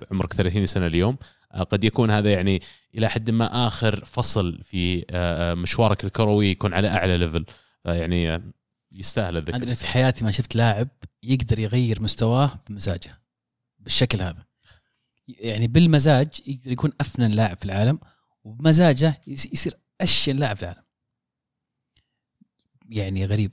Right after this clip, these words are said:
Speaker 2: غريب جدا، آه، نيمار. يعني، شوف الحين كيف صاير. ارجع الموسم الماضي لما ما كان في كأس العالم ولا في شيء وزعلان وما أدري وش وك-،
Speaker 1: كموهبة وكتالنت لو بتقيس بس الموهبة
Speaker 2: آه، هين، هو
Speaker 1: وتحطها
Speaker 2: ي-،
Speaker 1: رقميا.
Speaker 2: يملكها.
Speaker 1: وين تحسه من ناحية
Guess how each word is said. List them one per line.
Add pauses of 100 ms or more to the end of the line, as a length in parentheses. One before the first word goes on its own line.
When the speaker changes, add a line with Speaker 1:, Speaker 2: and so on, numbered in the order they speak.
(120)
Speaker 2:
غريب
جدا،
آه،
نيمار. (360)
يعني،
شوف
الحين
كيف
صاير. (560)
ارجع
الموسم
الماضي
لما
ما
كان
في
كأس
العالم
ولا
في
شيء
وزعلان
وما
أدري
وش
وك-، (1300)
Speaker 1:
كموهبة
وكتالنت
لو
بتقيس
بس
الموهبة
Speaker 2:
آه،
هين،
هو
Speaker 1:
وتحطها
Speaker 2:
ي-،
Speaker 1:
رقميا. (360)
Speaker 2:
يملكها.
Speaker 1:
وين
تحسه
من
ناحية